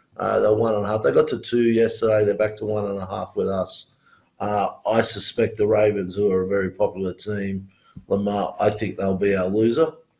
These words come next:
Um, and it wouldn't shock me at all if this market flops, uh, flips before, um, before Thursday. How do you rate the, the, the, the Bucs? Well, they've got the right names on paper in their offense, haven't they? But it's just not working. Uh,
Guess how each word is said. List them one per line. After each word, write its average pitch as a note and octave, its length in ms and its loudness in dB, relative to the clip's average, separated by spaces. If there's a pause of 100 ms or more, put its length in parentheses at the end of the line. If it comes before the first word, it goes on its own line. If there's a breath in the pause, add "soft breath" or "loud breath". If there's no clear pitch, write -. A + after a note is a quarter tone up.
(400)
Um, F2+ 460 -8 (140)
and G2+ 100 -4
it F2+ 100 -2
wouldn't G2 280 -4
shock - 300 -4
me F#2+ 100 -6
at F#2 80 -4
all F#2 260 0
if - 80 -10
this F#2 220 -12
market F#2 360 -8
flops, - 440 -8 (100)
uh, F2+ 60 -2
flips - 400 -8
before, D#2+ 580 -8
um, D2 380 -12 (100)
before F2+ 320 -2
Thursday. F2 560 -2 (480 loud breath)
How A#2+ 160 8
do B2 60 8
you A#2+ 120 6
rate A#2 200 6
the, G#2+ 380 4
the, A#2 260 -2 (100)
the, A2+ 320 2 (120)
the A2+ 120 -4
Bucs? B2 380 6
Well, A#2+ 100 8
they've A#2 80 4
got C3+ 140 6
the A2+ 100 8
right A2+ 300 8
names A2 340 2
on F#2+ 120 0
paper G#2+ 380 0
in G2 100 -2
their G2 160 0
offense, G2+ 400 -2
haven't G#2+ 220 -4
they? F#2 140 -2
But F2 140 -6
it's - 160 -8
just - 220 -8
not G2 180 -2
working. F#2 400 -4 (580 soft breath)
Uh, F#2+ 460 -4